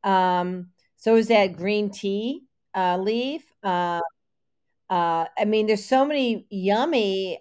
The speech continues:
um, uh, ingredients in here. You have, uh, lemon myrtle leaf. Um, you have, uh, the organic beeswax, which, um, yeah, I mean, like, it's just a great product. And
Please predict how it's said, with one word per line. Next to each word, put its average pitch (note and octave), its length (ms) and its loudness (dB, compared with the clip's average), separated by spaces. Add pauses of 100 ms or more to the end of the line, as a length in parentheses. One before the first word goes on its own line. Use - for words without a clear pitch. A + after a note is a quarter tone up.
um, F3+ 840 -4 (340)
uh, F3+ 260 2
ingredients G3+ 840 0
in F#3 120 -6
here. E3+ 220 -2
You F3 220 -2 (180)
have, E3 300 2
uh, - 20 -6
lemon G3 380 -2
myrtle F3 360 -2
leaf. A#3+ 440 -4 (540)
Um, E3+ 560 -2
you F#3+ 180 -2
have, F#3+ 640 4 (120)
uh, E3 220 2
the E3+ 120 -6
organic F#3 600 -4
beeswax, A3+ 960 -4 (400)
which, F#3 640 2
um, F3+ 560 -2 (640)
yeah, A3+ 260 4
I C4 60 2
mean, B3 140 6 (140)
like, A#3+ 140 4
it's A#3+ 160 -10
just C4+ 220 -6
a - 260 -18
great B3 160 8 (180)
product. A3+ 500 2
And A3 340 2